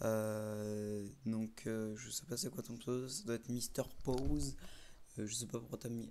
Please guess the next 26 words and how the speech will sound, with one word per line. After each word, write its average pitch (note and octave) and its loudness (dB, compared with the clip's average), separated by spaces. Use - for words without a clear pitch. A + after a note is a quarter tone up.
hashtag A2+ -4
Hasbro, A#2 -4
enfin, A2+ -6
je A2+ -2
sais A#2 -2
pas. C#3+ 2
Je - -4
vais A#2+ 2
te B2+ 0
mettre C3 0
un B2+ -2
commentaire B2+ -2
directement. B2 -2
Euh, G2+ -2
salut, - 2
attends, G2+ -4
alors, A2 0
attends. G#2+ -8
Salut A2+ -2
à A2+ 2
toi. B2+ 2
Ah B2+ 8
oui, C3+ 6
euh, B2 6
aussi, C#3+ 2
euh, A2+ 0